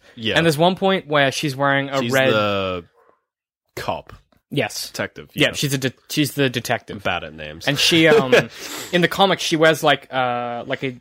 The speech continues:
Speaker 2: a red jumpsuit, like, a
Speaker 1: Yeah.
Speaker 2: red leather jumpsuit. There's one point where she's wearing a red suit suit, 'cause she wears suits, 'cause she's
Speaker 1: Yeah.
Speaker 2: a detective.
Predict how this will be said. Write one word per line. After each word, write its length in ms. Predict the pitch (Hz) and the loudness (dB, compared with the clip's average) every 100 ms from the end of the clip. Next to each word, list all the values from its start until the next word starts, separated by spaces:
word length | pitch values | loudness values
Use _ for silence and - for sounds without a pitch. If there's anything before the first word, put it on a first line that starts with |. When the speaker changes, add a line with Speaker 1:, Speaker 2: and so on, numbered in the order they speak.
| - | -10
Speaker 2:
a 100 | 131 | -4
red 280 | 131 135 123 | 2 0 2
jumpsuit, 440 | 135 135 196 214 - - | -2 0 0 0 -4 -4
like, 100 | 123 | 0
a 40 | |
Speaker 1:
Yeah. 80 | 127 | 2
Speaker 2:
red 160 | 135 127 | 2 4
leather 180 | 131 123 | 2 2
jumpsuit. 480 | 131 127 - 117 - _ _ | 0 -4 -6 -10 -10 _ _
There's 160 | 151 135 | -8 0
one 120 | 170 | 0
point 280 | - 180 156 | 2 0 2
where 160 | 147 135 | 0 0
she's 220 | 160 127 | -2 2
wearing 200 | 139 139 | 2 2
a 60 | 127 | 2
red 460 | 123 123 117 - _ _ _ | 2 0 0 -8 _ _ _
suit 300 | - 151 147 | 0 0 2
suit, 320 | - 123 - | -2 -2 -4
'cause 100 | 120 | -6
she 100 | 123 | 0
wears 160 | 120 110 | 0 0
suits, 300 | 123 110 - | -4 -4 -4
'cause 100 | 113 | -2
she's 80 | |
Speaker 1:
Yeah. 120 | 90 85 | -2 -4
Speaker 2:
a 20 | |
detective. 480 | - 131 - 117 | -4 -6 -4 -12